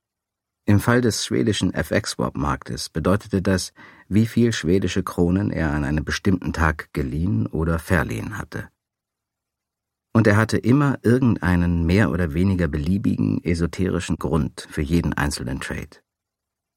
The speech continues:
Aber eines fiel mir auf, als wir uns Venkmans Position ansahen.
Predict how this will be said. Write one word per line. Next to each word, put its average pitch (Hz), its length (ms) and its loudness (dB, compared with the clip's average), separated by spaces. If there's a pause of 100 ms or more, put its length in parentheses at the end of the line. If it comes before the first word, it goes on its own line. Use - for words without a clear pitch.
(1120)
Aber 107 240 4
eines 143 280 2
fiel 117 160 0
mir 117 180 2
auf, 85 240 -2
als - 220 -8
wir 71 80 -4
uns - 180 -4
Venkmans 76 380 -2
Position 76 580 -2
ansahen. 69 480 -6